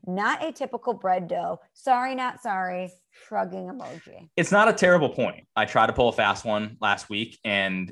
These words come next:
Speaker 2: it's still a bread. I feel like if you bake something in the oven and it rises and it has flour in it, it's still kind of bready. It's pastry bread, but it's still bread. I know I'm going on a limb here. I'm kinda stretching the definition of it, but isn't a pastry technically bread?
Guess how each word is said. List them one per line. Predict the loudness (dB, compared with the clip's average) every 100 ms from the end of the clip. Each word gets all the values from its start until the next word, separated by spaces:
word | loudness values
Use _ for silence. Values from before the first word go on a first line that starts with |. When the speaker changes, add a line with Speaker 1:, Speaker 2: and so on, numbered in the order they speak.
| -10
Speaker 2:
it's | -8
still | 4 4
a | 4 2
bread. | 2 2 2
I | -2
feel | -2 -4
like | -6
if | -8
you | -4
bake | -2 -2
something | -4 -4 -4
in |
the | -4 -4
oven | -4 -6
and | -8
it | -4
rises | -2 0 -2 -6
and | -8
it | -2
has | -2 -2 -4
flour | 0 2 2
in | 2
it, | 0 -4
it's | -4
still | -4
kind | -2 -6 -4
of | -6 -8
bready. | -4 -4 -4 -14 -18 _ _ _
It's | -8 -8
pastry | -4 -2 -2 -2 -6 -6
bread, | -4 -2 0
but | 0
it's | 2
still | 2 2
bread. | 0 -2 2 2 0 -8 -2
I | 0
know | 2
I'm | 2 2
going | 0 2
on | 0
a | -4
limb | -6 -4
here. | -4
I'm | -4
kinda | -4 -6
stretching | -6 -8 -6 -4
the |
definition | -4 -2 -4 -4 -4
of | -4
it, | -6 0
but | 0 -2 _ _
isn't | 2 4
a | 4
pastry | 4 2 0 -2 -2
technically | -4 -4 -6 -8 -8
bread? | -8 -2 -2